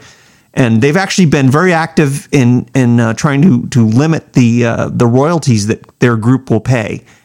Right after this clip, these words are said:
with some success. And unfortunately, the guy that passed away was the guy doing that. So I'm trying to figure out how do we continue that,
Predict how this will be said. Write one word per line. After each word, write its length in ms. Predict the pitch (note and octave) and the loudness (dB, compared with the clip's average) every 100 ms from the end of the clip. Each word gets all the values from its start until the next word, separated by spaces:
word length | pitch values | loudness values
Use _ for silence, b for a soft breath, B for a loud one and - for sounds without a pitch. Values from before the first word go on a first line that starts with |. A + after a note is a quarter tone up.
| b | b
with 140 | C3 | -4
some 240 | - D3+ C#3 | -2 -4 -2
success. 680 | A#2 - C3 G2+ - - - b b b b b _ | -6 -6 -6 -8 -12 -16 -20 b b b b b _
And 280 | C3+ A#2 A2+ | -4 -4 -2
unfortunately, 540 | C#3 - C4 D4 G#3 | -2 0 -2 0 0
the 60 | D#3+ | 0
guy 180 | F3 E3 | 0 -2
that 120 | D3+ | 0
passed 300 | D3+ C#3 - | 0 0 0
away 220 | D3 C#3+ | 0 2
was 120 | A#2+ | 2
the 80 | B2 | 2
guy 140 | A#2 | 0
doing 300 | A2 B2 B2+ | 2 2 2
that. 200 | G#2 - | 0 -2
So 160 | - B2+ | -6 -4
I'm 160 | B2+ C#3+ | -2 -2
trying 200 | D#3 C3 | -2 -2
to 60 | |
figure 240 | - B2 A#2 | -2 -2 -2
out 160 | - | -2
how 120 | C3 | -2
do 80 | B2+ | 0
we 120 | A#2 | -2
continue 460 | A2 - A2+ B2 A2 | 0 -2 0 2 2
that, 400 | G#2+ G2+ - | 0 -2 -8